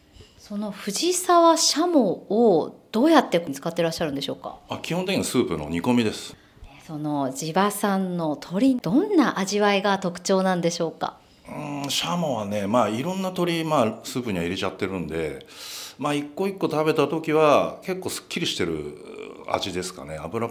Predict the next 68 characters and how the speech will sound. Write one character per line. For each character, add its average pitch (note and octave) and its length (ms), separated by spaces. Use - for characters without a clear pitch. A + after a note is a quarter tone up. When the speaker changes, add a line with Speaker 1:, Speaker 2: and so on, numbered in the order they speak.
Speaker 2:
ぽ A2+ 120
さ F2+ 100
が D2+ 120
あ - 20
ん D2+ 80
ま D#2 100
り D#2 80
な D2 140
い、 C#2 60
ち - 100
ょ B2 60
っ - 20
と - 80
す - 120
っ - 40
き - 80
り F2 100
し - 80
た E2+ 60
旨 E2 200
味 D#2+ 100
が D2 100
あ C#2 40
る - 80
鶏 - 360
で - 100
す - 100
か - 100
ね。 F2+ 260
Speaker 1:
そ - 160
の E4 100
食 G4+ 300
材 F#4+ 240
に F4 220
出 G3 200
会 D4+ 240
う E3+ 260
き - 120
っ - 60
か B3 100
け B3+ 140
っ - 20
て C4 80
い - 20
う - 20
の G#3+ 40
は F3 60
何 F#3+ 140
か F3 120
あ D#3+ 40
っ E3+ 40
た G3 100
ん E3 60
で D3+ 60
し - 100
ょ C#3+ 40
う - 40
か？ - 340
Speaker 2:
も D3+ 200
と G#3 100
も G#3+ 140
と F3+ 640
僕 A2 260
の C3+ 80
後 C3 180
輩 B2 140
の A#2 80
お A2 40